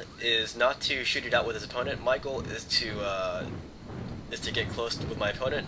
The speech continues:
and give him the, uh, Macedonian business. But there's my, my royal pikes.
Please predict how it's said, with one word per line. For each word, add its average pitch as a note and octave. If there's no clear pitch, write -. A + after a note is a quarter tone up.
and G#2+
give A2+
him A2
the, G#2
uh, G2
Macedonian G#2
business. -
But -
there's B2+
my, G#2+
my G#2+
royal A#2
pikes. -